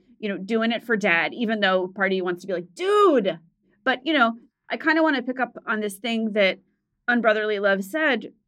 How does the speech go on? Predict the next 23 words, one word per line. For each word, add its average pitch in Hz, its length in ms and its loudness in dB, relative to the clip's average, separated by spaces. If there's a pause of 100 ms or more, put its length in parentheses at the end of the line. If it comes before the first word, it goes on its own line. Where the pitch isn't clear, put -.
(140)
about 226 280 6
not 247 280 4
really 247 200 2
want-, 220 420 -4
wanting 233 260 -2
to 240 60 -6
have 214 140 0
anything 214 300 -6
to 208 100 -8
do 202 600 -2 (100)
with 220 220 4
this, 202 320 -2
with 214 120 -6
this, 196 300 -4
you 233 80 -6
know, 151 80 -6
new 214 200 -4
brother. 190 540 0 (380)
And 254 100 2
I, 240 140 0
I - 80 -2
kinda 381 340 -2
wanna, 311 360 0